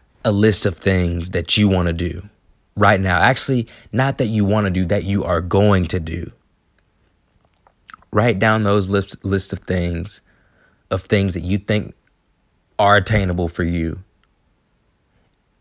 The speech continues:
and start figuring out how you're gonna accomplish those goals. And just do it.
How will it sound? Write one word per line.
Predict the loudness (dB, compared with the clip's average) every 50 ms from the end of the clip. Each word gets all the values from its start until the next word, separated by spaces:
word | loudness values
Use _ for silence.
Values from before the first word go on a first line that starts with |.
| _ _ _ _ _ _ _ -6
and | -4 -2
start | 0 2 4 4 4 4 2 0
figuring | -2 -2 0 0 0 -2 -2
out | -2 -2 -4 -4 -4
how | -2 0 0
you're | 0 0 0 -2
gonna | -4 -4 -6 -6
accomplish | -8 -6 -6 -6 -6 -6 -6 -8 -6 -4
those | -4 -4 -6 -6 -8
goals. | -10 -10 -10 -10 -12 -12 -14 -16 -18 -18 -20 _ _ _ _ _ _ _ _ _ _ _ _ _ _ _ _ _ _ _ _ _ _ _ _ _ _ _ _ _ -14 -8
And | -6 -6
just | -4 -4 -4 -4 -4 -6
do | -6 -8 -8 -8
it. | -12 -16 -16